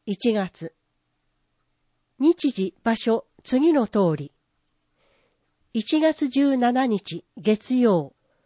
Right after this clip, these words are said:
十三時三十分から十六時三十分。総合区民センター七階、第三研修室、大島四の五の一。一月二十日木曜、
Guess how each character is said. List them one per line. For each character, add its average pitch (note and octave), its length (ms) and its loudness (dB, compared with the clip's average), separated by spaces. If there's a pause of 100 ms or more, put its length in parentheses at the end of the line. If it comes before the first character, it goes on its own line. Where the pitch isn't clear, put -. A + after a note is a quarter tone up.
(340)
十 C4+ 240 4
三 D#4 320 0
時 G3+ 120 -2
三 B3+ 280 0
十 C4+ 140 -2
分 F#3 280 -2
か E3+ 160 -4
ら E3 220 -2
十 D4 300 4
六 D4 260 2
時 F#3+ 120 -2
三 A3 280 -2
十 G#3+ 160 -2
分。 C3+ 400 -8 (560)
総 D4+ 320 2
合 D4+ 240 2
区 C4+ 180 -2
民 C#4 200 0
セ C#4 220 0
ン A3 80 -6
タ D#3 340 -4
ー - 20 -12
七 F#3+ 240 -2
階、 F3+ 360 -4 (520)
第 A#3 240 2
三 C#4 280 0
研 B3+ 260 2
修 A3 280 0
室、 - 320 -12 (360)
大 C4 180 2
島 E3+ 380 -4
四 A#3 300 0
の F3 120 -2
五 F#3+ 160 -2
の D3+ 140 -2
一。 - 360 -12 (1400)
一 A3+ 260 -2
月 D#4 260 -2
二 B3 160 -4
十 - 100 -18
日 G#3+ 160 0
木 G#3 300 -2
曜、 F#3+ 340 2